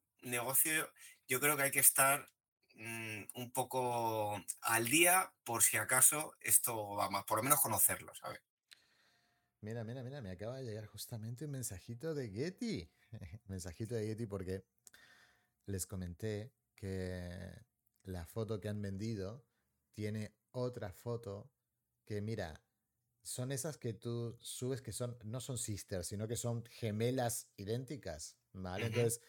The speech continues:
Speaker 2: en una está con el dedo así, en el otro está con el dedo así. <laughs> Y entonces les dije, "Mm, chicos, detalle, eh, hay una foto que es casi idéntica, no tendría problema yo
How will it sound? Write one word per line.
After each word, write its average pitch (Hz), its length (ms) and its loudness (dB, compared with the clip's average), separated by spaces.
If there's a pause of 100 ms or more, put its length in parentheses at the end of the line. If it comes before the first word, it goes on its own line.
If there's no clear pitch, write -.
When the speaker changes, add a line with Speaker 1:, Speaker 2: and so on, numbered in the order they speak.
(300)
Speaker 2:
en 123 120 0
una 151 140 2
está 151 220 4
con 143 120 2
el 139 100 2
dedo 139 220 8
así, 156 260 4
en 165 100 0
el 123 120 2
otro 135 200 4
está 139 180 4
con 131 120 4
el 117 80 2
dedo 117 220 6
así. 110 340 4 (320)
<laughs> - 560 -12 (1080)
Y 139 120 6
entonces 135 440 2
les 135 140 2
dije, 120 360 0 (200)
"Mm, 123 400 -4
chicos, 139 600 -2 (720)
detalle, 113 640 0 (240)
eh, 92 500 -8
hay 107 200 -4
una 131 160 -4
foto 143 420 -4
que 110 140 -4
es 113 120 -2
casi 110 340 0
idéntica, 127 720 0 (480)
no 110 160 0
tendría 120 380 4
problema 120 480 4
yo 120 360 2